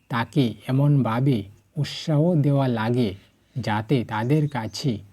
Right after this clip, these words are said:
প্রশংসা পাওয়ার লোভে সে ওই কাজ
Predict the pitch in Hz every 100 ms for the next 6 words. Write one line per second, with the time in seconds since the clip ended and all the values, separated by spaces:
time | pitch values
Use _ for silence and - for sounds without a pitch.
0 | _ _ - - - 160 156 - 113 95
1 | _ _ _ _ 143 127 135 120 120 127
2 | 131 98 - _ _ - - 147 113 95
3 | - 139 170 170 - 139 120